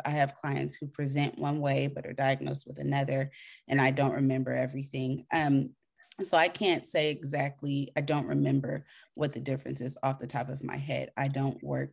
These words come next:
with, um, borderline as much. Um, I did have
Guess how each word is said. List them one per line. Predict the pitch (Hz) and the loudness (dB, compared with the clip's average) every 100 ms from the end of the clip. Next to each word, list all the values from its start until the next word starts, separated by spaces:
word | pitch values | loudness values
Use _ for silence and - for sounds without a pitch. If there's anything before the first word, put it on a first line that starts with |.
| - | -6
with, | 139 139 143 - _ | -4 -2 -4 -10 _
um, | - 113 143 - - | -10 -8 -10 -10 -4
borderline | 139 135 143 135 135 139 - | 0 0 0 0 0 -2 -2
as | - 135 135 | 0 0 0
much. | 139 135 139 - - - - - - _ - | -2 0 0 -4 -8 -14 -20 -20 -20 _ -4
Um, | 143 135 139 - | 0 2 0 2
I | 170 | 4
did | 156 151 160 175 | 4 2 2 2
have | 185 170 165 160 | 0 4 4 2